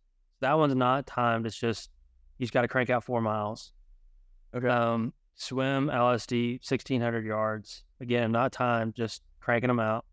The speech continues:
Speaker 1: right? Um, and then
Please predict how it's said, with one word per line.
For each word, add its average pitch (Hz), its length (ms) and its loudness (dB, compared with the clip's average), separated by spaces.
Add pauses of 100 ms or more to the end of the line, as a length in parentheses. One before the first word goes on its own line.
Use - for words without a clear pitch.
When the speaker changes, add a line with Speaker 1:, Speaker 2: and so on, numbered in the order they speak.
Speaker 1:
right? 117 260 0 (960)
Um, 110 400 0 (1200)
and 127 160 0
then 117 420 0